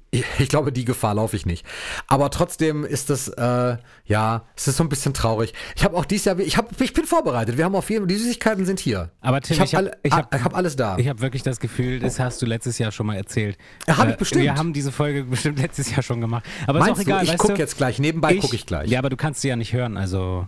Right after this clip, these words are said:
Speaker 1: Nee, das kann ich nicht, aber
Speaker 2: Ja.
Speaker 1: ich kann sehen, ob wir das gemacht
Speaker 2: Ach,
Speaker 1: haben.
Speaker 2: wir haben bestimmt eine Halloween-Folge. Aber, ähm, ich
Speaker 1: Aber
Speaker 2: kann
Speaker 1: nicht
Speaker 2: dazu,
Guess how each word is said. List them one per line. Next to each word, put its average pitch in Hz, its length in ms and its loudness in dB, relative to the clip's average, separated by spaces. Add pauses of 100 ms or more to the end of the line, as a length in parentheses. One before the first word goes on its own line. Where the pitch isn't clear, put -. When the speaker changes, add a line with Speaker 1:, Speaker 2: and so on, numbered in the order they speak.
Speaker 1:
Nee, 165 140 4
das 131 140 -4
kann 196 140 0
ich 190 40 2
nicht, 123 120 0
aber 113 100 4
Speaker 2:
Ja. 110 60 2
Speaker 1:
ich 107 40 0
kann 127 140 2
sehen, 143 140 0
ob 127 100 -4
wir - 60 -6
das 110 100 -6
gemacht 123 220 -2
Speaker 2:
Ach, - 40 -4
Speaker 1:
haben. - 80 -2
Speaker 2:
wir 110 80 4
haben 104 80 -2
bestimmt 107 320 -2
eine 110 100 -2
Halloween-Folge. 104 500 -2 (260)
Aber, 147 500 0
ähm, 135 560 -2 (1040)
ich 147 240 -2
Speaker 1:
Aber 95 160 0
Speaker 2:
kann 143 140 4
Speaker 1:
nicht 165 120 -2
Speaker 2:
dazu, 165 120 2